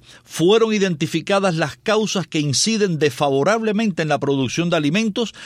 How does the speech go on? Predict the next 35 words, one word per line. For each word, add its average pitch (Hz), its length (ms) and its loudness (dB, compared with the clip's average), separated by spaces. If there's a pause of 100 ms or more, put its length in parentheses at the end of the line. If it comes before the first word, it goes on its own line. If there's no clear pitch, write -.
(180)
y 139 120 2
se 151 180 2
realizaron 139 680 2
propuestas 165 560 -2
encaminadas 156 760 0 (280)
a 131 80 0
la 135 100 4
búsqueda 160 500 2
de 135 120 0
soluciones 156 680 0
que 135 140 -2
nos 120 140 -4
permitan 147 560 -2
transformar 135 680 0
los 135 140 -2
problemas 160 560 0
y 139 60 0
avanzar 113 500 0
en 156 140 -2
el 131 100 -2
escenario 135 500 0
actual". 113 440 -4 (640)
O - 40 -12
sea, 160 200 0
se 120 200 0
dieron 175 300 0
cuenta, 175 280 -2
ahora 208 260 2
identificaron 160 680 -4
los 151 100 -4
problemas 156 460 -4
que 151 100 -4
hay 160 200 -2
en 156 80 -6
el, 110 420 -4